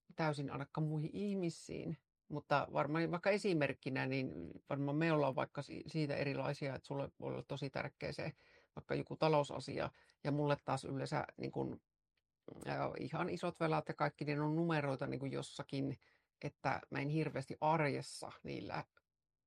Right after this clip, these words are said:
niin kun, tai mä ajattelen, että mulla ei ole varaa vaivata niillä päätä, <laughs> niin että mä mietin muita asioita. Et sitten jos tulee joku katastrofi, niin sitten pitää käsitellä se, niin kun, siinä kohti, mutta mä, niin kun,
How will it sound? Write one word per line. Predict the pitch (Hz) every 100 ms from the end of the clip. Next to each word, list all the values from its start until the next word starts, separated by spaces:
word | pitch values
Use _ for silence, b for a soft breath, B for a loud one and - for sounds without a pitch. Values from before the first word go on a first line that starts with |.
| _ _ -
niin | 135 -
kun, | 139 127 -
tai | -
mä | 151 151
ajattelen, | 151 - 143
että | 147
mulla | 135 135
ei | 139
ole | 143 b b b -
varaa | 175 160 135
vaivata | 139 135 131 135
niillä | 131 131 131
päätä, | - 139 131 151
<laughs> |
niin | 214 -
että | - 202
mä | -
mietin | 147 - 156 B B B B
muita | 202 214 170 156
asioita. | 156 160 147 139 143 147
Et | 143
sitten | 170 - 147
jos | 185
tulee | - 185 165
joku | 156 -
katastrofi, | 147 151 139 139 - 143 - 143
niin | 139
sitten | - 165 -
pitää | 143 - 139
käsitellä | 143 - 131 127 131
se, | - - - _ _
niin | 143
kun, | 147
siinä | 143 143 135 139
kohti, | - 139 143 143 -
mutta | - - - 127 _ _ _ _ _ _ _ _ _ _ _
mä, | 139 139 -
niin | - -
kun, | 147 135